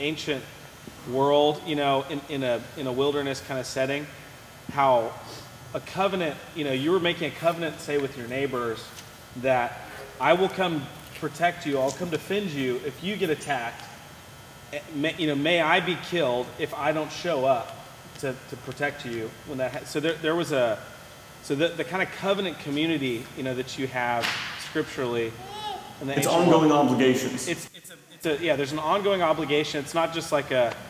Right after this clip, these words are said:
Speaker 1: like a temporary alliance sort of thing. It's like a, it's a life or death. And that's, and that's the, I think that's the context
Speaker 2: Mm-hmm.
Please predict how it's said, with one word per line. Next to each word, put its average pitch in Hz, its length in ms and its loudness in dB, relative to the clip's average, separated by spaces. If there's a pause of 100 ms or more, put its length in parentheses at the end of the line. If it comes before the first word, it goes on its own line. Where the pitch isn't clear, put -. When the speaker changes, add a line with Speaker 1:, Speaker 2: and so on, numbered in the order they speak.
(500)
Speaker 1:
like 135 180 2
a 127 80 2
temporary 165 560 0
alliance 131 640 -2
sort 131 160 -4
of 127 80 -2
thing. 131 200 -4
It's 127 160 -6
like 135 200 2
a, 113 240 0 (340)
it's - 80 -6
a 170 60 4
life 156 340 4
or 151 80 2
death. 135 520 4 (640)
And 147 100 2
that's, 160 220 4
and 156 140 0
that's 151 180 2
the, 151 140 0
I 151 60 -2
think 175 180 -2
that's 147 200 0
the 127 80 -8
context 127 600 -4
Speaker 2:
Mm-hmm. 123 260 -10